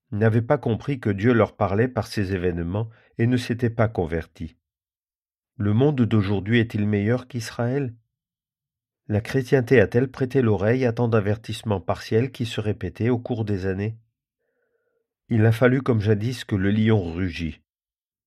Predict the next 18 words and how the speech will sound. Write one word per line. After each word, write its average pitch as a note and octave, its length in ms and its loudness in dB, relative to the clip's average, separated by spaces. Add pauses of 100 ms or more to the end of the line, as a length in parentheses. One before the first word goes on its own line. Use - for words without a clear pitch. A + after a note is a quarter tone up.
(380)
Si - 260 -4
le G#2+ 100 4
berger A2+ 440 4
arrache A2 360 2
encore G#2 320 -4
quelques G2 300 -4
restes A#2 340 -2
à G#2+ 60 -2
l'ennemi, F#2+ 520 -4 (840)
si - 240 -8
le G2+ 100 -2
sauveteur B2 640 0
retire G#2+ 440 0
encore G#2+ 340 0
quelques G#2+ 320 -4
tisons A#2 300 -2
de A2 120 0
l'incendie, F2+ 640 -4